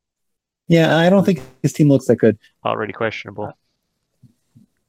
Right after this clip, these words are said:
Speaker 1: Or his team looks okay. I don't know. Uh, what the hell do I know?
Speaker 2: Damn. He's still in the concussion protocol? Yeah, Jordan Reed's gonna retire.
Speaker 1: <laughs>
Speaker 2: His brain done scrambled.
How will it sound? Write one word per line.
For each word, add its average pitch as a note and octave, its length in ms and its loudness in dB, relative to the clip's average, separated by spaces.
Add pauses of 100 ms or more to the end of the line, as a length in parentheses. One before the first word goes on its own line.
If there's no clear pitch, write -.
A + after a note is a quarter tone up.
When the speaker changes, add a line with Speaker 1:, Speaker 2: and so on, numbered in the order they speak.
(140)
Speaker 1:
Or F#3 100 4
his F3+ 120 4
team A#3 140 6
looks G3+ 200 2
okay. G2+ 300 -2 (840)
I A#3+ 180 0
don't F2+ 100 -8
know. F#2+ 140 -14 (340)
Uh, D#3+ 120 0
what A3 140 2
the - 80 -4
hell G#2+ 140 2
do A#2 120 0
I A2+ 60 -4 (380)
know? G#2+ 120 -4 (160)
Speaker 2:
Damn. B2+ 540 -4 (340)
He's - 280 -20 (160)
still B2+ 160 -6
in C3+ 60 -8
the C#3 80 -14
concussion C3+ 420 -8
protocol? D3+ 520 -4 (300)
Yeah, G2+ 160 -6
Jordan A#2 240 -6
Reed's G#2+ 160 -8
gonna G2+ 160 -12
retire. G2+ 480 -8 (1500)
Speaker 1:
<laughs> D3+ 60 -18 (1800)
Speaker 2:
His A#2 180 -18
brain G#2+ 400 -8
done G2+ 180 -10
scrambled. A2 580 -10